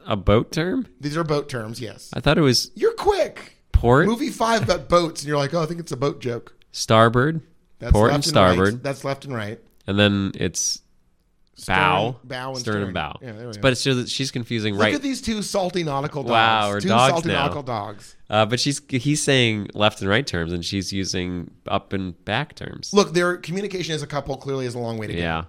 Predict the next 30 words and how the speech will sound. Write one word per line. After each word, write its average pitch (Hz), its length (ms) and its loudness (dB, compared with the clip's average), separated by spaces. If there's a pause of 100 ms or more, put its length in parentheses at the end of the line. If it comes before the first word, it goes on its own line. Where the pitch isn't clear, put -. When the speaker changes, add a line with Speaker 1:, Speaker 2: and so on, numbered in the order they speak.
(140)
Speaker 2:
Do 147 80 -6
Speaker 1:
but 120 240 2
Speaker 2:
they, 170 80 -6
do 214 60 -2
they 247 80 -4
kiss 233 240 -6
in 262 60 -12
this? 277 200 -12
Speaker 1:
they 87 100 -6
do 85 140 -4
kiss. 87 280 -10
Speaker 2:
They 139 80 -4
do 135 40 -8
kiss 139 120 -10
at - 60 -20
the 117 120 -10
end, 104 160 -12
yeah. 101 260 -12
Speaker 1:
Yeah, 131 120 6
remember 131 240 4
he 110 260 -2 (200)
goes 98 200 0
in 95 100 -2
for 98 120 -4
the 87 80 0
kiss, 92 200 -4
she - 140 -4
slaps - 400 0
him. 87 220 -4 (360)
Speaker 2:
Yeah. 113 260 -4